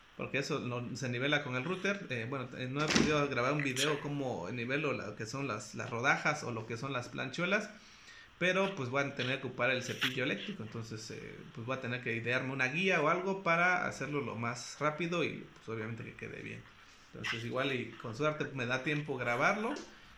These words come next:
y, pues, subirlo, cómo, cómo, cómo emparejaría yo con un cepillo eléctrico, pero de entrada el cepillo manual pues sí lo he estado ocupando, el eléctrico pues todavía sigue en espera de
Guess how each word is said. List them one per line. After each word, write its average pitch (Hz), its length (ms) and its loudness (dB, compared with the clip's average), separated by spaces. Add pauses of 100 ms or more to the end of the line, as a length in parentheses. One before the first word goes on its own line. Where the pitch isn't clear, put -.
y, - 140 -4
pues, 113 220 -8
subirlo, 117 460 -2
cómo, 127 260 -4
cómo, 139 400 -2
cómo 139 260 -2
emparejaría 113 540 0
yo 120 200 -2
con 113 180 -8
un 117 100 -4
cepillo 117 320 -4
eléctrico, 185 460 -2
pero 127 160 0
de 135 80 0
entrada 208 460 4
el 127 140 0
cepillo 165 380 0
manual 170 320 2
pues 120 140 -4
sí 139 100 -4
lo 127 80 -2
he 123 40 -4
estado 117 220 -6
ocupando, 110 400 -8
el 110 100 -6
eléctrico 175 560 -2
pues - 180 -12
todavía 117 240 -2
sigue 113 280 -4
en 113 100 -6
espera 139 440 -2
de - 340 -6